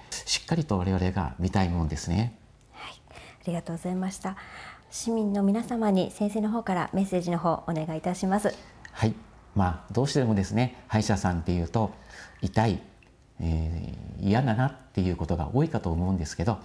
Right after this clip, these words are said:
Speaker 1: ぜひですね、年に二回歯医者さんに来ていただいて、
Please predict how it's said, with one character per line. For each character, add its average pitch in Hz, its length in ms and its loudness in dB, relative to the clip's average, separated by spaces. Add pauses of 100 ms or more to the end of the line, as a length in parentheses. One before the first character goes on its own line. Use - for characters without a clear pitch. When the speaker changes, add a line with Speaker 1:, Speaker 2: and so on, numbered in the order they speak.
(560)
Speaker 1:
ぜ 170 100 2
ひ 214 120 4
で 113 100 2
す 85 140 -4
ね、 85 260 0 (260)
年 101 280 4
に 82 100 -2
二 82 140 0
回 117 320 0 (200)
歯 104 100 0
医 101 40 2
者 98 80 -2
さ 87 140 0
ん 82 80 0
に 78 80 -2
来 - 100 -16
て 101 100 2
い 82 60 0
た 82 100 0
だ 87 140 0
い 85 60 -2
て、 90 420 -2